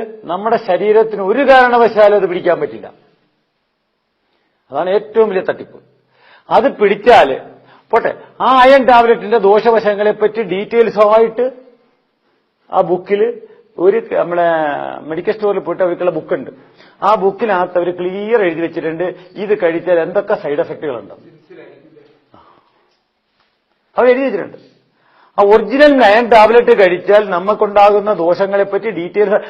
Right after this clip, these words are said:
കാരണം നമ്മള് അവര് തരുന്നത് അയണിന്റെ ഫോസ്ഫേറ്റോ ക്ലോറൈഡുകളോ അങ്ങനെയുള്ള കെമിക്കലായിട്ടാണല്ലോ തരുന്നത്,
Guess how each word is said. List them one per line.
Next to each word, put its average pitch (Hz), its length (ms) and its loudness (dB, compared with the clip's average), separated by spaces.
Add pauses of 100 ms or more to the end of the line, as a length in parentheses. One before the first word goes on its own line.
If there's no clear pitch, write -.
(140)
കാരണം 208 300 2 (480)
നമ്മള് 240 420 4 (1300)
അവര് 254 220 0 (120)
തരുന്നത് 240 420 4 (1160)
അയണിന്റെ 233 560 0 (200)
ഫോസ്ഫേറ്റോ 220 640 0 (200)
ക്ലോറൈഡുകളോ 214 680 4 (140)
അങ്ങനെയുള്ള 214 360 0 (420)
കെമിക്കലായിട്ടാണല്ലോ 233 680 -2
തരുന്നത്, 254 260 -4